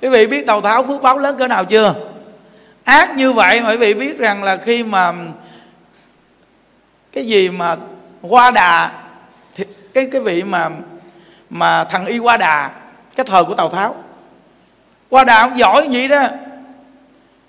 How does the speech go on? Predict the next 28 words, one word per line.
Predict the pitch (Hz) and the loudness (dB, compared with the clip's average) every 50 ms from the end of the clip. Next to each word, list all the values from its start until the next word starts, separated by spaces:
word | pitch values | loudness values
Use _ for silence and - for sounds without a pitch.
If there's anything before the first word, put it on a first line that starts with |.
| _ _ | _ _
mà | - 208 214 | -2 0 2
lỡ | 220 214 202 214 233 247 247 | 4 4 4 6 4 4 0
xem | - - 254 254 240 208 | 0 -2 -2 -2 0 -2
bệnh | 208 202 220 233 | -4 -4 -4 -4
Tào | 220 220 208 208 | -4 -4 -2 0
Tháo, | 226 233 254 277 294 285 | 0 0 2 2 0 -2
ờ, | - - - - - - - - | -4 -8 -8 -10 -10 -12 -8 -8
ông | - 220 247 | -6 -4 -4
nói | 262 277 294 | -4 -2 -2
rằng | 269 214 196 190 185 - - - - - - - - - _ _ _ _ _ _ | -2 -4 -4 -6 -10 -16 -20 -20 -20 -20 -20 -20 -20 -20 _ _ _ _ _ _
bây | - 240 | -6 -2
giờ | 233 233 220 | -2 0 0
bệnh | 214 202 208 214 233 247 233 | 0 0 -2 -2 -2 -4 -4
của | 269 269 | -4 -2
ngài | 262 240 220 208 208 202 | -2 0 0 0 0 -2
phải | 190 240 262 | -2 -4 -2
mổ | 226 190 180 180 214 262 320 294 | -2 0 2 4 4 4 4 4
đầu | 247 202 214 208 208 | 2 2 2 2 0
của | 214 247 | -2 -4
ngài | 247 240 220 208 | -4 -4 -4 -4
ra, | 208 214 226 226 226 226 | -4 -4 -4 -4 -4 -4
cạo | 208 - - 175 160 160 170 180 190 208 233 247 247 254 | -8 -6 -4 0 2 2 4 4 4 6 6 6 4 4
mũ | 233 202 180 175 202 247 285 330 330 | 2 2 2 4 4 2 2 0 0
ở | 311 - | -2 -4
trong | 254 233 220 | -4 -4 -2
não | - 170 160 190 262 311 294 | -2 0 0 0 0 0 -2
ngài | 233 190 | -4 -2
ra | 185 202 202 202 | 0 0 -2 -2